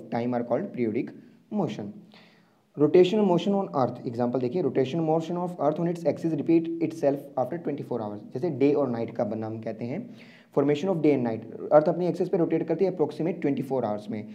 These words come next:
So उसका जो, अ, रोटेशनल पीरियोडिक टाइम है वो क्या है, ट्वेंटी फ़ोर आवर। अपने आप को सेम चीज़ को रिपीट करती है, डे के बाद डे फिर से रिपीट होता है after twenty-four hours।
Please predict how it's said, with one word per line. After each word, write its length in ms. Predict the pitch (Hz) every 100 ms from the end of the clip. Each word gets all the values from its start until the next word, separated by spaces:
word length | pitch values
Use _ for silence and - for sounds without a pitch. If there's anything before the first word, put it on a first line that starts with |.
| - -
So 60 | 175
उसका 220 | 170 208
जो, 140 | 202 214
अ, 300 | - 139 135
रोटेशनल 460 | 131 147 143 180
पीरियोडिक 460 | 190 147 147 160 -
टाइम 220 | 147 147 143
है 80 |
वो 60 | 151
क्या 180 | 156 135
है, 80 | - -
ट्वेंटी 220 | 139 123
फ़ोर 160 | - 120
आवर। 280 | 113 - -
अपने 260 | - 156 175
आप 280 | 139 135 -
को 140 | 170 202 - - - - -
सेम 220 | 165 185 165
चीज़ 260 | 160 147
को 120 | 151 160
रिपीट 360 | 135 143 143
करती 240 | 123 110 131
है, 60 |
डे 200 | 123 135
के 120 | 147
बाद 240 | 151 147 123
डे 160 | 135 139
फिर 160 | 143
से 140 | 131 147
रिपीट 260 | 143 139
होता 180 | 139 151
है 60 | 135
after 180 | 156
twenty-four 460 | 135 120 123 127 185 - - - -
hours। 360 | 120 101 -